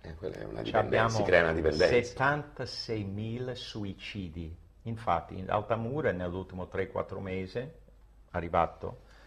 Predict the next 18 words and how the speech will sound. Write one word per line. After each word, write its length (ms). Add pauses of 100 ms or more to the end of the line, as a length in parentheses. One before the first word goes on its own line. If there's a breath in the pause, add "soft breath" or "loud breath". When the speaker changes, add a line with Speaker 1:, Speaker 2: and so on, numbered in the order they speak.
(180 soft breath)
Speaker 2:
che 160
abbiamo 300
perso 340
noi 340
due 300
o 140
tre 760
persone, 540
poi 160
Altamura 420
è 40
settantunomila 840
abitanti 540
siamo, 340
non 140
è 80
che 120
siamo 420